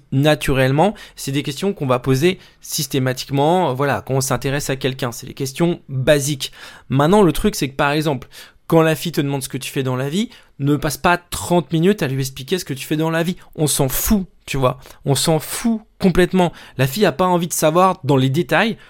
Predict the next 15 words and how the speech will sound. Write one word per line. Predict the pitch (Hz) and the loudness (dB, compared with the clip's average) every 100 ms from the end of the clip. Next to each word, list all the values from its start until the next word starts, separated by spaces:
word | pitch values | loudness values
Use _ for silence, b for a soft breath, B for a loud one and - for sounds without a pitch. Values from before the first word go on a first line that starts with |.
| B _ _ _ - | B _ _ _ -12
ce | - | -12
que, | - - | -12 -4
ton | 156 | 0
boulot, | 143 156 185 220 - | 2 4 4 4 2
en | 147 | -2
quoi | 139 202 202 | 2 2 2
ça | 151 | 0
consiste. | 143 165 - 196 - | -4 -4 -4 -4 -4
Par | 127 | -4
exemple, | 151 | -4
si | - | -6
tu | 120 - | -10 -4
travailles | 156 160 | -2 0
dans | 147 | 0
l'informatique, | 131 139 135 139 208 | -2 -4 -4 -2 -4